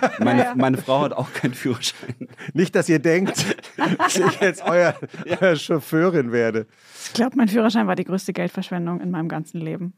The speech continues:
Speaker 3: Ja, das sagst du so.
Speaker 2: Weil du nicht brauchst, oder was?
Speaker 1: Weil ich, also ich brauch ihn jetzt nicht mehr. Ich bin ja direkt nach dem Abi dann weggezogen in eine
Speaker 2: Aha.
Speaker 1: Stadt mit gutem Ö P N V-Netz.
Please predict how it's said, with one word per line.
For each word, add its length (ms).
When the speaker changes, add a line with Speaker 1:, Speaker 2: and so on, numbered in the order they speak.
Speaker 3:
Ja, 80
das 160
sagst 300
du 60
so. 100
Speaker 2:
Weil 80
du 100
nicht 160
brauchst, 360
oder 140
was? 160
Speaker 1:
Weil 120
ich, 200
also 200
ich 140
brauch 180
ihn 140
jetzt 240
nicht 200
mehr. 220
Ich 80
bin 140
ja 80
direkt 340
nach 80
dem 80
Abi 160
dann 160
weggezogen 460
in 60
eine 80
Speaker 2:
Aha. 60
Speaker 1:
Stadt 160
mit 160
gutem 300
Ö 80
P 140
N 100
V-Netz. 540